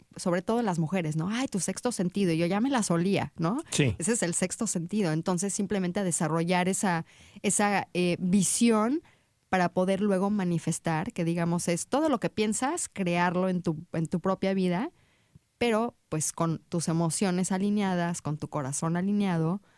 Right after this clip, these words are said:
Speaker 1: y con la expresión, y no solo como en estos documentales que dicen, "Ay, tú lee afirmaciones y ya", ¿no?
Speaker 2: <laughs>
Speaker 1: Así de, "Hoy, hoy voy a ser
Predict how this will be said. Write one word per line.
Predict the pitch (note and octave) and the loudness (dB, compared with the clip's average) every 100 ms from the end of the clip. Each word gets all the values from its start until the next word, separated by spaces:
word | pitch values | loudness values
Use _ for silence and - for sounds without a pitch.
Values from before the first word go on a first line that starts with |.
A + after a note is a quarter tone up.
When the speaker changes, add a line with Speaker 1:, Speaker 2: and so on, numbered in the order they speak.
| _ _ _ | _ _ _
Speaker 1:
y | F#3 | -6
con | - E3 | -2 -2
la | D#3 | -2
expresión, | - G3+ G#3 A3 G3+ | -2 -2 2 4 4
y | G3+ | 4
no | G3 G#3 | 4 2
solo | - G#3 G3 G3 | 2 2 2 0
como | F#3 F3+ D#3+ | 0 0 0
en | E3+ F3 | 0 0
estos | - F#3+ | -2 -2
documentales | F#3 G3 F#3 F#3+ F3+ F3+ | -2 0 0 0 0 0
que | F3+ | 0
dicen, | F3+ F3 D#3 - - - - _ | 0 0 -2 -6 -20 -20 -20 _
"Ay, | A#3 C#4 A3+ G3 | 2 4 2 0
tú | C4+ C#4 | 2 4
lee | D4 | 4
afirmaciones | D4+ D#4 C#4+ G#3+ - A#3+ B3+ F#4+ - - - | 4 4 4 4 4 4 4 2 0 -4 -2
y | F3+ | 0
ya", | F#3 E3 D#3+ - _ - F#3 | 2 0 -4 -14 _ -6 2
¿no? | F#3+ - | 6 6
Speaker 2:
<laughs> | - A3 - | 6 2 4
Speaker 1:
Así | B3 C4+ B3+ | 2 6 6
de, | A3+ G#3+ E3+ - - - - | 6 4 2 -4 -20 -20 2
"Hoy, | D#4+ E4 F#4 G#4 A4+ _ _ _ _ _ _ - _ - - | 6 6 6 2 0 _ _ _ _ _ _ -20 _ -20 2
hoy | D4 D#4 F#4+ G#4+ - _ _ _ _ _ | 6 6 6 4 0 _ _ _ _ _
voy | C#4 D4+ | 4 6
a | D#4 | 4
ser | C#4 C#4 D4+ | 2 2 0